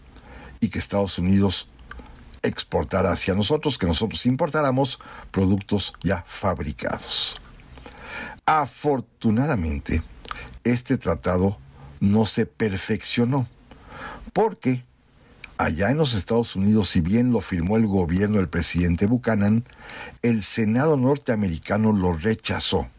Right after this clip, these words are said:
por considerarlo que era una artimaña de Buchanan y de los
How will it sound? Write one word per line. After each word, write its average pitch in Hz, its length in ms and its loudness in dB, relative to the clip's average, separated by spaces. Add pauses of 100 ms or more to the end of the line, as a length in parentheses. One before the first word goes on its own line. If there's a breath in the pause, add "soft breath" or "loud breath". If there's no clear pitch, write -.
(760 loud breath)
por 110 280 0
considerarlo 101 1160 0 (320 soft breath)
que 107 100 0
era 113 100 4
una 117 220 2
artimaña 95 920 0
de 85 140 2
Buchanan 87 640 -2 (420 loud breath)
y 196 120 2
de 156 100 4
los 131 320 0